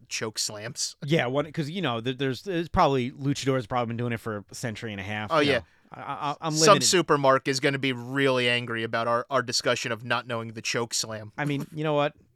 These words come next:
Speaker 2: Come tear us apart. Just listen to the show.
Speaker 1: <laughs>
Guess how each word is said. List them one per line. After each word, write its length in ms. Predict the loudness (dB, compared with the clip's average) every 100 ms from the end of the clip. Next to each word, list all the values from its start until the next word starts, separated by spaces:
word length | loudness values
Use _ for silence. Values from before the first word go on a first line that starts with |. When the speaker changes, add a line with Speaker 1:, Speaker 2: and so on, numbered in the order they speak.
| _ _ _ _ _ -6
Speaker 2:
Come 160 | -4
tear 200 | 0 0
us 80 | 0
apart. 340 | -6 -8 -8
Just 160 | -10 -6
listen 220 | -4 -4
to 60 | -8
the 60 | -8
show. 200 | -10 -12 _ _ 0
Speaker 1:
<laughs> 80 | 0